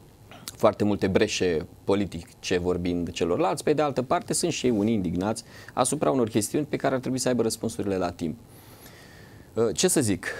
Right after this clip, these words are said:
lucrurile vor trebui clarificate și aici.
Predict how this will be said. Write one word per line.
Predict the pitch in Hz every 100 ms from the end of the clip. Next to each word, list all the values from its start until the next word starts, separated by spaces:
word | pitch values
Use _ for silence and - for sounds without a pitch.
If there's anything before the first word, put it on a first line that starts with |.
| -
lucrurile | 127 143 156 160 165 165 156 135
vor | 131 131
trebui | 127 127
clarificate | 143 135 120 110 101 98 90
și | 90 95
aici. | 85 82 131 -